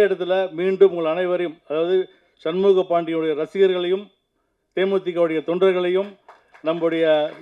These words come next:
பத்திரிகை நண்பர்களையும் சினிமா அனைவரையும் சேர்த்து ஒரு மாபெரும்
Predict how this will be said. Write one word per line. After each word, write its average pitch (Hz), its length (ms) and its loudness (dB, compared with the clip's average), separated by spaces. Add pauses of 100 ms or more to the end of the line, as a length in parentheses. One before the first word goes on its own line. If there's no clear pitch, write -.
பத்திரிகை 185 420 2
நண்பர்களையும் 175 420 -4 (180)
சினிமா 190 260 -4 (200)
அனைவரையும் 190 340 6
சேர்த்து 180 280 0 (220)
ஒரு 156 120 -4 (100)
மாபெரும் 208 480 2